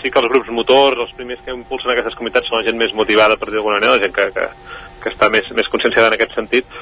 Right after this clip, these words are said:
però sí que és veritat que a Osona tenim comunitats energètiques ja amb un nombre important de socis, eh, a Balanyà estan a més de dos-cents socis, a, a Olost cent vint socis, eh, estem parlant ja de, de volums grans, a nivell de tot Osona segurament estem parlant de,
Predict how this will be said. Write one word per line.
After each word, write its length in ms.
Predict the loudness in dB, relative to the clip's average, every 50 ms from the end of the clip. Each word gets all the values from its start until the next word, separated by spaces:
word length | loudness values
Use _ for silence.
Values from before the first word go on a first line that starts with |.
| -16 -18 -18 -4
però 160 | -2 -2 0 2
sí 80 | 2
que 80 | 2 2
és 80 | 2
veritat 220 | 2 0 0 2 2
que 80 | 2
a 20 | 4
Osona 240 | 4 4 4 2 2
tenim 300 | 2 0 0 -2 -4 -6 -8 -8 -10 -8 -4
comunitats 320 | -2 -2 -2 0 -2 -2
energètiques 320 | 0 0 0 0 0 0 2
ja 80 | 0
amb 160 | 0 0 -2
un 80 | -4 -2 -2 -2
nombre 240 | 0 2 2 2
important 400 | 2 2 0 0 2 2 2 2
de 80 | 2 0 0
socis, 340 | 0 0 0 0 0 0 2
eh, 160 | 2 2 2 2 2 2 2 0
a 20 | 2
Balanyà 320 | 0 0 0 0 0 -2 -2
estan 240 | -2 -2 -2 -2 -4 -6 -8 -6 -4 -2 -2
a 0 | 0 0
més 160 | 0 2 4
de 80 | 4 4
dos-cents 320 | 4 4 0 -2 0 2 2
socis, 340 | 2 2 4 4 4 4 4
a, 160 | 4 4 4
a 400 | 2 2 0 -2 -2 0 0 -2
Olost 480 | -2 0 2 4 4 2 2 -2 -10 _ -20 -18 -18 -18 -18 -20 -14 -4 -2
cent 340 | -2 -2 -2 -4 -10 -4 -2
vint 180 | -2 -2 0 0
socis, 480 | 2 2 2 2 2 0 0 0 2
eh, 680 | 2 4 4 4 4 4 2 2 0 -2 -4 -10 -20 -20 -18 -6
estem 180 | -2 -2 0 2
parlant 240 | 4 4 4 4
ja 120 | 4 2 4
de, 100 | 4 2 2
de 60 | 2 2
volums 280 | 2 2 2 0 0 0
grans, 200 | 0 0 2 2
a 200 | 2 2 2 2 0
nivell 140 | -2 -2 -4
de 80 | -4 -4
tot 120 | -6 -4
Osona 180 | 0 2 2 2 2
segurament 280 | 0 0 0 0 0
estem 160 | -2 -4 -2 0
parlant 280 | 2 2 2 2 4
de, 80 | 2